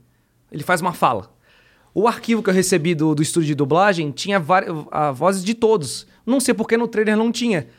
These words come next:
mas no meu tra-, no meu, minha cena eu coloquei. Então ficou muito mais legal.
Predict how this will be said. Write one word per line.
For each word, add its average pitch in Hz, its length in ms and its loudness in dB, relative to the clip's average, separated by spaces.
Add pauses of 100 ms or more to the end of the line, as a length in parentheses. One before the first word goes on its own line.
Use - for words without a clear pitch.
mas 190 180 0
no 196 100 0
meu 196 300 0
tra-, 214 320 0
no 190 120 -2
meu, 190 240 2
minha 202 180 0
cena 208 200 0
eu 208 40 0
coloquei. 226 560 -2 (260)
Então 165 160 0
ficou 208 160 0
muito 247 160 0
mais 240 100 2
legal. 156 420 2